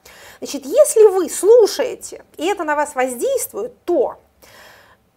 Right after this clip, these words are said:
раз вы взрослый человек, то вы несёте ответственность за свой информационный рацион, точно так же, как вы несёте ответственность за то, что вы едите.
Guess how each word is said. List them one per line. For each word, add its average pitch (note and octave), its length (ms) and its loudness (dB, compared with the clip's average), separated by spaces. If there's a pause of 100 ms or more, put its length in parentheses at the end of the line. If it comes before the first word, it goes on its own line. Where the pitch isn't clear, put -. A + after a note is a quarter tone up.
раз B4 200 4
вы G4+ 120 4
взрослый F#4 360 -2
человек, D4 480 0
то E4+ 100 -2
вы D#4+ 140 -2
несёте D#4+ 340 -4
ответственность C4 500 -6
за B3 100 -2
свой C4+ 340 -4
информационный B3+ 640 -4
рацион, A3+ 460 -6
точно D4+ 260 -8
так C4 120 -2
же, A#3+ 60 -10
как A3+ 120 -8
вы A#3+ 80 -8
несёте A3+ 300 -6
ответственность B3+ 340 -8
за G#3+ 80 -4
то, C4 100 -8
что B3+ 140 -12
вы G#3+ 60 -12
едите. G#3+ 560 -20